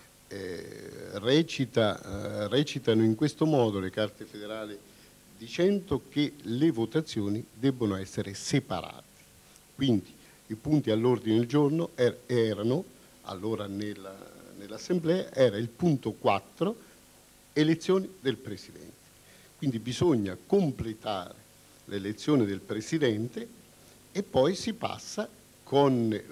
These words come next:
la riapertura della discussione, quindi dell'ordine del giorno e quindi del punto cinque,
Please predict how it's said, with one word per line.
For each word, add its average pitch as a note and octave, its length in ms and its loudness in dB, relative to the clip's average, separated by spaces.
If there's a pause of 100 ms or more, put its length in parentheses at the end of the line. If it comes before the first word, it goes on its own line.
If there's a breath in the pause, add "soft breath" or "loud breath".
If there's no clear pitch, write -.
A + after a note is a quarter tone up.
la G#2 140 -10
riapertura G#2+ 720 -6 (160)
della A#2+ 320 0
discussione, A2 1000 -4
quindi C#3+ 300 -2 (300 loud breath)
dell'ordine A2+ 580 -2
del A2 160 -4
giorno C#3+ 340 2
e G2 80 -4
quindi A#2 520 -6
del G#2 160 -6
punto E3 400 0
cinque, A3 400 -6